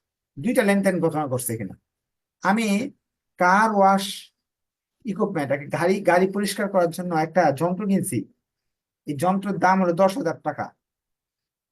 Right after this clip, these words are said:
এর মাঝে পাঁচ হাজার টাকা নগদ দেওয়া হয়েছে। And notes payable ফাইভ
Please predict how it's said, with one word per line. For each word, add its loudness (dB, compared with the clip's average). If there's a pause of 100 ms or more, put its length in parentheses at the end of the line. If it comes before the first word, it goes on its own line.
(520)
এর 4
মাঝে 0
পাঁচ 4
হাজার 2
টাকা 0
নগদ 0
দেওয়া 4
হয়েছে। -8 (580)
And 2 (640)
notes -2
payable 0
ফাইভ -2